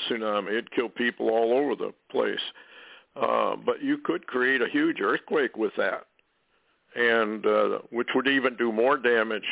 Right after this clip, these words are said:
because it's not just New York, from what I gather from these visions. It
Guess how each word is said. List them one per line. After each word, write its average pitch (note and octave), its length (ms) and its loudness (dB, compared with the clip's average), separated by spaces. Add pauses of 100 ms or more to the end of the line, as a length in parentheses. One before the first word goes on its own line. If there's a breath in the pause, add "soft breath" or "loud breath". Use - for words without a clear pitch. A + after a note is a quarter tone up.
because B2 360 -2
it's A2+ 180 -6
not D3 220 -2
just F3 300 -2
New D#3 180 0
York, C3 500 0 (180)
from G#2 200 -4
what A2+ 160 2
I A2+ 140 4
gather A2+ 500 2
from G#2 200 -2
these G#2+ 220 -4
visions. G2 500 0 (760 loud breath)
It B2 160 0